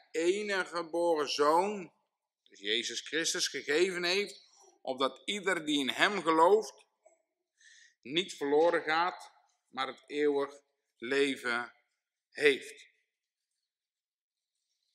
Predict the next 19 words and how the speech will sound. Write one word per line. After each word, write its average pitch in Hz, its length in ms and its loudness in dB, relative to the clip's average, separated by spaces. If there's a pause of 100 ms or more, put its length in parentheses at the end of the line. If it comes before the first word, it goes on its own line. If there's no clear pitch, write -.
(200)
Dat - 180 -10
staat 151 300 2
er 143 60 -8
in 139 60 -8
de 131 60 -8
schrift, 175 340 -2
dat 139 140 -6
zegt 143 180 -4
God 143 200 -8
zelf. 180 480 0 (1500)
En 139 160 -6
het 147 120 -4
is 165 200 2
hier, 180 380 4
misschien 170 340 -4
komt 170 240 -2
het 156 100 -4
zo 151 280 4
over, 185 500 2